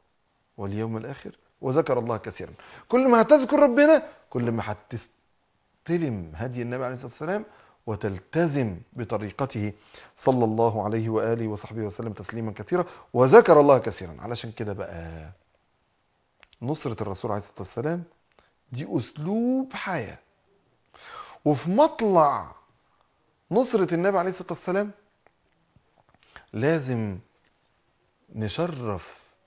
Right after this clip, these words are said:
ألسنتنا وآذاننا بالكلام عن الأنصار.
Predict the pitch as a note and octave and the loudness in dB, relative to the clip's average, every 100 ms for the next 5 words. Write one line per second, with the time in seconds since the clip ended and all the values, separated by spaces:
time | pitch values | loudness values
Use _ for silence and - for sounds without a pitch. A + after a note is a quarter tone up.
0 | _ _ _ A2 G#2+ - G#2+ C#3 - F#2+ | _ _ _ -6 -6 -6 -8 -8 -10 -12
1 | E2+ - _ _ _ _ _ - F#2 G2 | -12 -16 _ _ _ _ _ -10 -8 -6
2 | F#2 A2+ B2+ G#2 F2+ F2 _ _ _ _ | -6 -6 -6 -6 -10 -14 _ _ _ _
3 | _ _ _ G2 E2+ - F2+ G#2+ A#2 F#2+ | _ _ _ -14 -12 -12 -10 -8 -8 -10
4 | D#2+ - _ _ _ - F#2+ G#2+ E2 E2 | -14 -20 _ _ _ -14 -10 -8 -10 -16
5 | D#2+ - F#2 E2+ | -18 -16 -16 -18